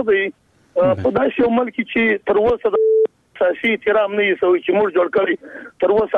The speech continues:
Speaker 1: عدالت نه وي تامین شوی، په داسې یو ملک کې چې تر اوسه یتیم په ډوډۍ نه وي، او یتیم خپل د پلار پلټنه کوي، څو-، څوک یې د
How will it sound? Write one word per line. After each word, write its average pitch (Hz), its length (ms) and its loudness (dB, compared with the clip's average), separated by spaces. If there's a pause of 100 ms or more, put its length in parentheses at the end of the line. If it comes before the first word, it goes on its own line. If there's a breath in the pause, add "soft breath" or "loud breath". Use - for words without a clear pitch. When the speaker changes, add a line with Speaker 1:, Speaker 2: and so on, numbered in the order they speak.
Speaker 1:
عدالت 196 460 -2
نه 220 60 0
وي 202 180 0
تامین 190 340 -2
شوی، 185 180 2 (400 loud breath)
په 190 60 2 (100)
داسې 240 240 -2
یو 220 140 0
ملک 311 160 -2
کې 214 140 -4
چې 196 140 -6
تر 202 140 0
اوسه 220 220 0 (100)
یتیم 208 280 -2
په 208 120 4
ډوډۍ 208 360 0
نه 226 100 2
وي، 214 80 2 (3250)
او 175 100 0
یتیم 196 340 0
خپل 220 220 -2
د 208 40 0 (120)
پلار 226 240 0
پلټنه 220 480 -2
کوي، 196 200 -4
څو-، 220 140 0 (960)
څوک 226 160 0
یې 208 100 2
د - 40 2